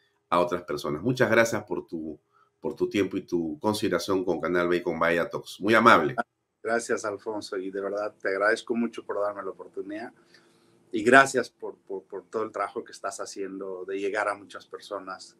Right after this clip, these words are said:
Speaker 2: con todos tus programas y que yo soy un asiduo seguidor tuyo. Gracias.
Speaker 1: Gracias. Muy buenas noches. Permiso.
Speaker 2: Gracias.
Speaker 1: Adiós. Bien, amigos, era Carlos Añaños que estuvo con nosotros. Ustedes han escuchado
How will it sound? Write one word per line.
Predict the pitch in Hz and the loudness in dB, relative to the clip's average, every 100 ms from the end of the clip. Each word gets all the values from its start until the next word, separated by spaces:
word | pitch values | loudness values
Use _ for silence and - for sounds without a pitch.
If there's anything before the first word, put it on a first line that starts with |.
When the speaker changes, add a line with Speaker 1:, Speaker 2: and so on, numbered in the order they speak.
| _ | _
Speaker 2:
con | 92 90 87 87 87 - _ _ _ | -12 -8 -8 -10 -12 -20 _ _ _
todos | 110 107 | 0 0
tus | - 101 | -2 -10
programas | 92 95 95 95 92 92 | -4 -2 -2 -4 -10 -14
y | 85 | -12
que | 90 | -10
yo | 90 85 | -8 -8
soy | 95 95 | -6 -4
un | 95 | -6
asiduo | 87 - 101 90 87 | -8 -8 -8 -8 -8
seguidor | - 90 87 85 | -8 -8 -8 -12
tuyo. | - 76 - _ _ | -12 -20 -20 _ _
Gracias. | - 92 - - - - _ _ - - - - | -6 -4 -4 -10 -20 -20 _ _ -20 -20 -18 -4
Speaker 1:
Gracias. | - 139 - - | 8 8 8 2
Muy | 101 131 | 6 8
buenas | 139 131 | 10 8
noches. | 135 - 73 - | 8 6 2 -4
Permiso. | _ 104 127 - 101 - _ _ _ _ _ | _ 6 6 6 2 -4 _ _ _ _ _
Speaker 2:
Gracias. | - - - _ | -16 -16 -18 _
Speaker 1:
Adiós. | 98 107 87 - _ _ _ _ _ _ _ - _ _ _ _ _ | 4 4 4 0 _ _ _ _ _ _ _ -20 _ _ _ _ _
Bien, | 107 170 | 6 10
amigos, | 170 170 113 120 | 12 12 10 8
era | 127 131 | 6 6
Carlos | - 165 165 143 - | 6 6 6 4 2
Añaños | 113 120 165 120 98 | 4 4 4 2 0
que | 101 | -2
estuvo | - 147 139 | 4 6 6
con | 113 104 | 4 2
nosotros. | 95 180 180 92 180 | 4 6 6 4 -2
Ustedes | 92 123 | 2 4
han | 127 | 4
escuchado | 123 101 - 117 110 | 0 0 4 6 6